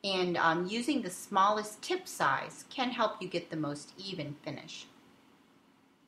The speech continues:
As you s-, first spray, you'll notice that one coat, you're gonna have a lot of spaces in between the particle. At three coats, you'll start to notice it filling in quite a bit for a more even particle distribution.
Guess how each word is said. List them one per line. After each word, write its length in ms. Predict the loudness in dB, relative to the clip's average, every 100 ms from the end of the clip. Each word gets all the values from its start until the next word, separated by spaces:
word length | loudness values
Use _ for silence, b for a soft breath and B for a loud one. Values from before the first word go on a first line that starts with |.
| B B B B 6
As 280 | 8 8 6
you 120 | 4
s-, 140 | 2
first 380 | 2 6 6 4
spray, 400 | -2 4 4 4
you'll 140 | 0 2
notice 320 | 4 4 4
that 260 | 4 6
one 260 | 6 6 4
coat, 280 | 4 4 4
you're 100 | 0
gonna 140 | 0
have 140 | 0 0
a 20 |
lot 260 | 4 4
of 60 | 4
spaces 720 | -4 0 0 0 -4 -8 -8 -6
in 120 | -4
between 340 | -4 -4 -4
the 60 | -4
particle. 580 | 2 4 4 -2 -8 -8 B B B B B -20 -20 -4 4
At 260 | 4 2 0
three 220 | 2 2
coats, 460 | 4 4 4 0
you'll 100 | -2
start 400 | 0 6 6 6
to 160 | -2 0
notice 480 | 4 4 2 0 0
it 200 | -2 -2 0
filling 360 | 0 2 2
in 220 | 2 2
quite 280 | 0 0 0
a 40 | -2
bit 320 | -4 -4 -6 0
for 160 | 4
a 40 | 4
more 260 | 4 2 -2
even 300 | -2 0 -2
particle 460 | 4 4 4 -2
distribution. 920 | -4 -6 -8 -14 -10 -10 -8 -8 -8